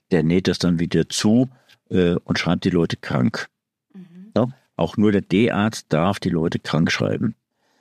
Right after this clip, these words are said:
Speaker 1: Natürlich, wenn ich eine Krankmeldung habe, oder so kurz geprellt, einen Tag, das da kann auch mal der Hausarzt machen.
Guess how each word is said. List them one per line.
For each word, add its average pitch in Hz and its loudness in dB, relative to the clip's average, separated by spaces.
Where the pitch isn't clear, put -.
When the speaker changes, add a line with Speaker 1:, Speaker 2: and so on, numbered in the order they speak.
Speaker 1:
Natürlich, 101 0
wenn 95 2
ich 92 -2
eine 90 2
Krankmeldung 92 0
habe, 101 2
oder 90 0
so 95 2
kurz - -4
geprellt, - -2
einen 85 0
Tag, 98 -2
das - -6
da 87 -2
kann 98 0
auch 78 -2
mal 85 0
der 76 0
Hausarzt - -2
machen. 139 2